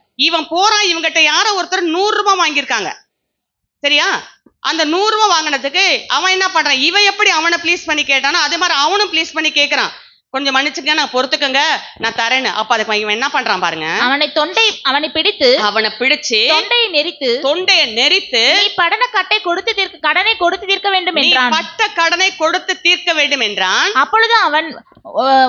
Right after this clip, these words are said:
Speaker 2: காலில் விழுந்து,
Speaker 1: காலில் விழுந்து, இவன்
Speaker 2: "ஏழு"
Speaker 1: எப்படி போய் அவன் கால்ல விழுந்தனானோ அதே போல இவன் கடன் கொடுத்தான் பாத்தீங்களா ஒருத்தன், அவன்கிட்ட வந்து, அவன் வந்து என்ன பண்ணா, இவன் கால்ல விழுறான். "மன்னிச்சு கொஞ்சம் பொறுத்துக்கங்க, நான் தரேன்" அப்படின்றான். ஆ.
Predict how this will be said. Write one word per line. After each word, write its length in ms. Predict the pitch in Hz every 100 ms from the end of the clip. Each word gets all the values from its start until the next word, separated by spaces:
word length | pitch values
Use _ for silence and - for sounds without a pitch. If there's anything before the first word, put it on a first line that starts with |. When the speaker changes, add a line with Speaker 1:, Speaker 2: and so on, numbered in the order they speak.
| -
Speaker 2:
காலில் 400 | 311 330 415 440
விழுந்து, 580 | 320 320 311 214 247 359
Speaker 1:
காலில் 500 | 294 330 403 427 381
விழுந்து, 340 | 302 339 302 285
இவன் 180 | 349
Speaker 2:
"ஏழு" 80 | 381
Speaker 1:
எப்படி 220 | 370 427
போய் 140 | 254 403
அவன் 280 | 320 359 370
கால்ல 260 | 370 381
விழுந்தனானோ 720 | 311 311 302 277 247 226 233 370 294
அதே 260 | 269 381 392
போல 240 | 359 415
இவன் 440 | 311 320 381 403 - -
கடன் 240 | 311 359
கொடுத்தான் 320 | 320 311 285
பாத்தீங்களா 240 | 285 403 349
ஒருத்தன், 380 | 285 254 185 - - - -
அவன்கிட்ட 500 | 202 294 440 381 370
வந்து, 220 | 311 294 359
அவன் 320 | 277 370 427
வந்து 160 | 415
என்ன 180 | 403 370
பண்ணா, 180 | 359 415
இவன் 240 | 381 359
கால்ல 280 | 359 339 320
விழுறான். 380 | 285 254 240 151 -
"மன்னிச்சு 300 | 262 294 320
கொஞ்சம் 280 | 254 247 233
பொறுத்துக்கங்க, 400 | 240 - 269 320
நான் 160 | 269
தரேன்" 280 | 220 220 233
அப்படின்றான். 460 | 208 196 196 170
ஆ. 100 | 247